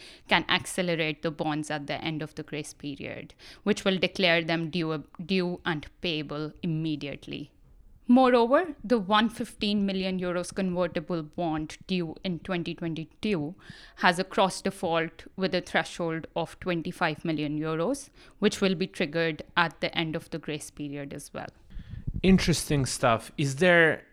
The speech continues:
Speaker 2: anything else you would like to flag on the situation,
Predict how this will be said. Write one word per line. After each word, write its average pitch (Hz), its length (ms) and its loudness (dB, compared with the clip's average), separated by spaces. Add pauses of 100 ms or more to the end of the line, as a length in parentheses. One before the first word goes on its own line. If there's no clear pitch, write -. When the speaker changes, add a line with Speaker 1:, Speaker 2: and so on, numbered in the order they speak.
(180)
Speaker 2:
anything 170 640 8
else 127 340 8
you 123 60 2
would 120 160 2
like 120 240 4
to 131 100 0
flag 113 480 6
on 113 120 0
the 107 60 0
situation, 113 580 0